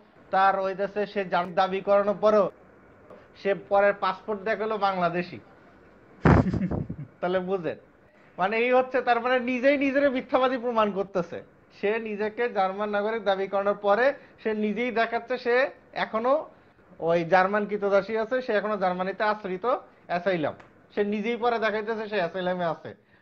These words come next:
Speaker 1: অথচ সবারই বলে বেড়াচ্ছে যে আমি, আহ, খালি নামটা বলি যে আমি আসিফ মহিউদ্দিন, যে কোনো জায়গায় আমার ভিসাটা হয়ে যায়,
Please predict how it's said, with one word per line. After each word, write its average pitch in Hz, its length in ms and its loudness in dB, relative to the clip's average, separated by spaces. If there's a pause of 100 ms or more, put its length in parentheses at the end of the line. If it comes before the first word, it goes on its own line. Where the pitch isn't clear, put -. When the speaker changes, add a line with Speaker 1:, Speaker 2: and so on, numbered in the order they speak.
Speaker 1:
অথচ 202 340 -2
সবারই 214 320 -2
বলে 202 240 2
বেড়াচ্ছে 196 420 2 (520)
যে 180 180 -4
আমি, 226 260 0 (200)
আহ, 185 280 0 (160)
খালি 226 300 -2
নামটা 208 480 -2
বলি 208 400 0
যে 147 140 -6
আমি 185 300 -6 (140)
আসিফ 190 420 -4
মহিউদ্দিন, 151 580 -6 (440)
যে 147 220 -2
কোনো 220 200 -8
জায়গায় 220 220 -4
আমার 214 120 0
ভিসাটা 185 360 -4
হয়ে 147 260 -4
যায়, 104 200 -12